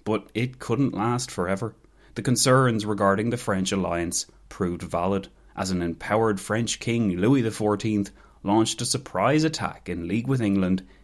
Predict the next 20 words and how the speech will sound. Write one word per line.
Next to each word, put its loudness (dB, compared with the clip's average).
in 2
sixteen 0
seventy-two, -2
setting -2
in 2
motion 2
the 0
Franco-Dutch 2
War, 2
otherwise 2
known 2
as -2
the -2
Rampjaar, 2
or -6
Year -2
of -8
Disaster, -2
because -12
things 2